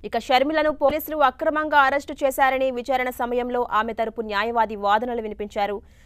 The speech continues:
షర్మిల విషయంలో పోలీసులు ఏకపక్షంగా వ్యవహరిస్తున్నారని కోర్టుకు తెలిపారు.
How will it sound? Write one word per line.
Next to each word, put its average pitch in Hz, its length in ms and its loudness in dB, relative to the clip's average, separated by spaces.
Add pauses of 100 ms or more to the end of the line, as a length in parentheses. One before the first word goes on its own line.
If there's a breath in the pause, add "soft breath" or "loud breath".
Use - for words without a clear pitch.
షర్మిల 330 380 4
విషయంలో 285 460 0
పోలీసులు 262 560 -2
ఏకపక్షంగా 247 720 -2
వ్యవహరిస్తున్నారని 233 920 -2
కోర్టుకు 240 400 -4
తెలిపారు. 196 420 -10